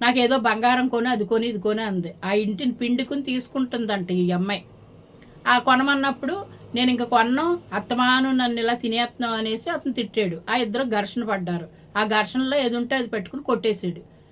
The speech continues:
ఆ కొట్టేసినప్పుడు పిల్లలు పక్క గదిలో పడుకున్నారు. ఆ పిల్లలు పరిగెట్టుకుని లెగిసి వచ్చారు. పిల్లలు బయట పెట్టేస్తారేమో అని పిల్లల్ని కొట్టేశాడు. ఈ అనుమానం రాకుండా దొంగోడు ఎవరో వచ్చి దోసేసుకుని,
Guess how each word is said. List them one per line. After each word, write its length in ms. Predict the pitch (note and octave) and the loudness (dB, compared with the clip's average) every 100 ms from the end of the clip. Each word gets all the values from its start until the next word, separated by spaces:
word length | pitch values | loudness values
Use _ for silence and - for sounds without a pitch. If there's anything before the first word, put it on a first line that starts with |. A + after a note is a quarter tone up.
| - - | -20 -6
ఆ 20 | A3 | 0
కొట్టేసినప్పుడు 680 | B3+ G3 D4+ E4+ D4+ C#4 | 2 4 4 4 2 0
పిల్లలు 320 | D4 C4+ C4+ C#4 | 0 2 0 0
పక్క 240 | B3 B3 | 0 0
గదిలో 320 | B3 C4 C4+ | -2 0 2
పడుకున్నారు. 500 | C4 A#3+ A#3 B3 B3+ | 2 0 0 0 0
ఆ 20 | |
పిల్లలు 280 | B3 A#3 A#3 | -2 0 0
పరిగెట్టుకుని 640 | A#3 G#3+ A3 A3 B3 D#4 D4+ B3+ | 0 0 0 -2 -4 -4 -4 -2
లెగిసి 360 | A3 F#3+ F3+ | -2 -2 -2
వచ్చారు. 580 | F#3 F3+ F3+ F3+ - - - - - | -6 -2 -2 -4 -8 -20 -20 -4 0
పిల్లలు 320 | A#3+ C#4 D#4 | 2 4 4
బయట 320 | A#3+ A#3+ A#3+ | 4 4 4
పెట్టేస్తారేమో 720 | C#4+ - C#4+ B3+ C4+ C4 B3+ D4+ | 0 2 0 2 2 2 0 -2
అని 80 | |
పిల్లల్ని 360 | F4 C#4 B3 A3+ | 0 0 0 -2
కొట్టేశాడు. 540 | G3 F3 E3 - D3+ - - - - - - - - - - - - | -4 -6 -8 -12 -18 -20 -20 -20 -20 -20 -20 -20 -20 -20 -20 -8 4
ఈ 60 | A#3+ | 6
అనుమానం 460 | A#3 B3 C#4 D4+ | 8 6 6 4
రాకుండా 420 | D4 D4 C#4 C#4 | 4 4 4 2
దొంగోడు 460 | D4 A3+ A3+ B3 C4+ | 2 2 2 4 4
ఎవరో 260 | C#4 C4+ C#4 | 4 4 2
వచ్చి 220 | C4 C#4+ | 0 0
దోసేసుకుని, 1000 | A#3+ A#3+ B3 C#4+ - C4+ C#4 C4+ B3+ | 4 4 4 -2 -2 -2 0 0 -2